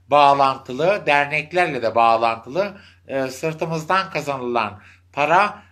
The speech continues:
e, asıl fetocu, e, bunu yönetiyor. fetocu, bu L G B T, yurt dışında olan L G B T bireylerini, şey, derneklerini yönetip diyor ki, e, mübarek Ramazan ayında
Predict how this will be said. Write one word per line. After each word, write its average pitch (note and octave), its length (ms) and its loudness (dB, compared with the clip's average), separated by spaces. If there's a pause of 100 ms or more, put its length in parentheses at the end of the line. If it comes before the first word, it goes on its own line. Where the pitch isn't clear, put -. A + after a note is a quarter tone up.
e, C#3 220 2
asıl E3+ 640 0
fetocu, E3 680 -4 (260)
e, A#2 100 -6 (600)
bunu B2 400 -2 (180)
yönetiyor. A#2+ 800 0 (320)
fetocu, D3 640 -6
bu A2+ 220 -6
L B2+ 120 0
G B2 220 -4
B C3 140 -10
T, B2 300 -4 (200)
yurt C#3+ 220 -8
dışında C3 380 -6
olan B2 340 0
L B2 80 -2
G B2 220 -4
B B2 160 -10
T A#2+ 300 -4 (280)
bireylerini, A2 880 0 (260)
şey, - 440 -4 (580)
derneklerini A#2+ 760 -2
yönetip C3 600 -4 (360)
diyor F3+ 340 0
ki, F3+ 260 -4 (280)
e, C#3 360 4
mübarek E3+ 540 0
Ramazan C3 520 -4
ayında D3 640 0